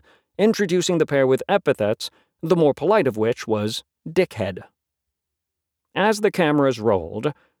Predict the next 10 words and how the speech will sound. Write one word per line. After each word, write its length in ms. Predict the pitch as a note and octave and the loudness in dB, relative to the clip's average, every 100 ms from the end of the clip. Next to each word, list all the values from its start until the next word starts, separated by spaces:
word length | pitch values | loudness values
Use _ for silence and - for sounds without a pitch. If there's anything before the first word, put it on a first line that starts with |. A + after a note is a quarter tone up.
| _ | _
The 140 | C3 C3 | -4 0
Breakfast 380 | B2 - G2+ - | 0 -4 -10 -6
Club 280 | G2 G#2 | -4 -2
also 340 | A2+ G#2+ - G2+ | 0 -2 -2 -2
airs 240 | G2+ G2+ | -2 -4
on 160 | F#2+ F#2+ | -4 -2
YouTube, 560 | D#3+ C#3+ G#2+ G2+ D3 - _ _ - | -2 -2 -2 -4 -4 -10 _ _ -8
Desus 460 | D3+ G#3 D#3+ D#3+ | -4 -2 -2 -4
and 180 | D3 D#3+ | -2 0
Mero 440 | D#3+ G#2+ G2 B2 | 0 0 -2 -2